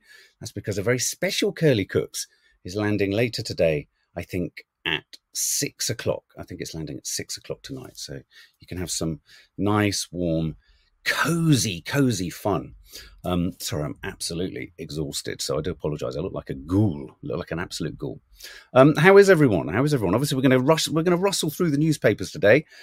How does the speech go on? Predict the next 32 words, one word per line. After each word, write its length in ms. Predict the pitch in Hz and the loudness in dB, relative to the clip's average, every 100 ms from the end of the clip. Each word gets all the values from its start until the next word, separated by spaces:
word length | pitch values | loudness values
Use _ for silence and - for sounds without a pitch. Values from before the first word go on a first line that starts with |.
| - _ | -20 _
Um, 380 | - 123 127 131 | 4 6 6 4
you 140 | 135 143 | 4 4
may 100 | 175 | 4
have 100 | 139 | 2
seen 320 | - 160 175 | 2 0 0
from 140 | 160 | -4
my 120 | 131 135 | -4 -4
stories 480 | - 151 139 131 | -4 -2 2 2
last 280 | 123 117 113 | 2 0 0
night, 280 | 131 170 - | 0 0 0
we 100 | 131 | -2
were 100 | 123 | -2
posting, 480 | - 131 120 - 143 | 0 0 0 -2 -2
or 100 | 87 | 0
I 80 | 107 | -2
was 160 | 117 | -4
posting, 560 | - 117 117 - 139 156 - - _ _ | 0 0 0 -2 -4 -4 -10 -20 _ _
about 460 | 95 85 117 113 - | -6 2 4 4 0
the, 580 | 82 117 110 110 110 104 - | -4 -2 0 0 0 -4 -6
um, 760 | 104 101 98 98 95 95 92 - _ _ _ _ _ _ - | -2 0 0 0 -2 -4 -6 -10 _ _ _ _ _ _ -4
well, 80 | 139 | 2
let's 160 | 151 - | 2 2
not 140 | - | -4
be 160 | 117 - - | -4 -6 -6
bl-, 80 | 117 | -4
let, 200 | 147 - | -4 -6
let's 140 | 180 | -6
be 100 | - | -6
frank 540 | 156 - 165 135 - - _ _ _ _ | -8 0 2 0 -4 -20 _ _ _ _
about 500 | 117 123 123 120 117 - | -2 2 2 2 -2 -8
the, 480 | - 113 110 107 - _ | -6 -4 -4 -4 -8 _
uh, 280 | 107 101 95 | -2 2 0